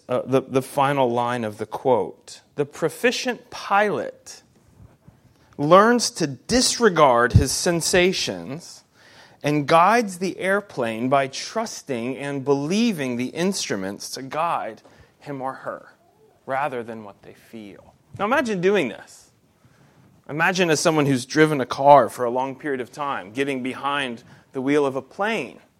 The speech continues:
and everything that you think that you should trust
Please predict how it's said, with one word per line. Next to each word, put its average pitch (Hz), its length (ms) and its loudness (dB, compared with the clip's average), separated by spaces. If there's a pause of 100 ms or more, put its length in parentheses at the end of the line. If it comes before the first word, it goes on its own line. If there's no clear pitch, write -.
(540)
and 139 120 -4
everything 202 540 2
that 147 140 0
you 160 160 -6
think 202 420 -4
that 120 220 -4
you 139 580 0 (180)
should 143 300 -6
trust - 840 2